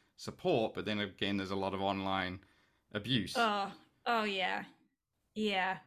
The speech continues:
Speaker 2: No, it's, it's hard. I've taken a lot of social media breaks unintentionally this year because of some very hateful comments.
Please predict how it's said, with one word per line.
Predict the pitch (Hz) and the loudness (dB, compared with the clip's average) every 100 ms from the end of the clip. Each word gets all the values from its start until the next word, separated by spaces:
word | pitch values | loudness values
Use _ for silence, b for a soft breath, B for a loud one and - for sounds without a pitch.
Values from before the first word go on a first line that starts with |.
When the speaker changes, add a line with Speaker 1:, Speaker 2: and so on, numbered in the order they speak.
| _ _ _ _ - | _ _ _ _ -8
Speaker 2:
No, | 220 202 | -4 0
it's, | 214 - | -2 0
it's | 262 285 | 0 0
hard. | - 208 190 - | 0 0 0 -2
I've | 226 240 - | -2 -2 -8
taken | - 262 254 | -2 2 2
a | 214 | 2
lot | 196 190 | 2 2
of | 202 190 | 2 -2
social | - - 202 - | -8 -6 -4 -4
media | 202 196 196 | -4 -4 -4
breaks | 202 202 196 - - - _ _ - | -4 -4 -6 -10 -10 -14 _ _ 0
unintentionally | 233 269 262 262 262 285 294 311 | 4 6 6 4 2 0 -4 -4
this | 294 277 | -6 -6
year | 302 339 | -4 -4
because | 285 220 202 196 | -4 -4 -4 -4
of | 196 | -6
some | - 196 | -8 -8
very | 185 185 180 | -6 -4 -4
hateful | 185 190 - 196 | -4 -6 -6 -8
comments. | - 190 185 190 - - | -6 -6 -4 -4 -2 -4